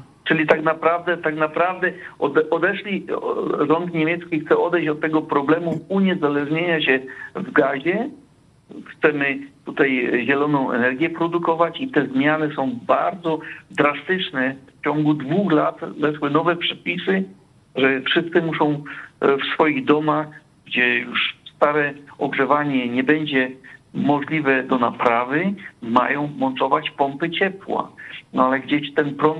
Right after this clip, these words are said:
musimy wyprodukować. Tych wiatraków jeszcze tyle nie mamy, tej, tych solarów też nie mamy, a to tylko, to też jest nie tylko ta energia, bo jeśli nie będzie tego wiatru, tego słońca, no to, e, gdzieś musimy ten prąd do tych pomp ciepła kupić.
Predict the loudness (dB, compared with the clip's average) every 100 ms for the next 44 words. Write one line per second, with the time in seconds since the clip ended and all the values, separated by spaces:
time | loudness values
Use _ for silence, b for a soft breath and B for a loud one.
0 | -4 -6 -4 -2 -4 -6 B -2 -2 0
1 | 0 2 2 2 0 -2 -4 -2 2 0
2 | 2 0 2 0 0 0 -2 2 2 2
3 | 2 2 0 -2 -4 B -4 0 0 0
4 | 0 0 2 2 2 0 -2 -2 -4 0
5 | 0 2 0 0 -4 -6 B -2 0 -2
6 | -2 0 0 0 -2 -2 B B B -2
7 | 0 2 0 -2 -2 -2 0 0 0 -2
8 | 0 2 2 0 -2 -2 -2 -4 -2 -4
9 | -4 -2 -2 -2 -2 -2 -2 0 0 0
10 | -4 -6 -2 -2 0 -2 0 0 0 0
11 | 0 -2 B B 0 2 2 0 0 0
12 | 0 0 0 0 0 -2 2 2 2 0
13 | -2 0 0 0 -2 -2 0 0 0 0
14 | -2 -2 -6 -6